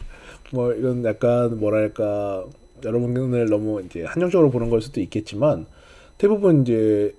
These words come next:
인문사회 계열 같은 경우에는 수학적인 측면에 있어서나 공학적인 측면의 사고력 자체가 조금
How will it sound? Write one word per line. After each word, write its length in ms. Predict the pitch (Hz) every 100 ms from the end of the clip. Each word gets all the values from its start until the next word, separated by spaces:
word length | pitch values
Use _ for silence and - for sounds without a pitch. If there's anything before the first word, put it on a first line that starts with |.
| -
인문사회 480 | 139 147 151 160 151
계열 400 | 135 117 117 113
같은 240 | 104 -
경우에는 460 | 110 104 107 151 196
수학적인 560 | - 233 233 208 185 160
측면에 480 | 170 156 147 135
있어서나 500 | 107 120 104 95 98
공학적인 760 | 143 135 160 165 165 151 151 143
측면의 840 | - 185 175 147 107 98 120 180
사고력 440 | 175 175 170 113 -
자체가 360 | 98 - 101
조금 320 | 113 - 185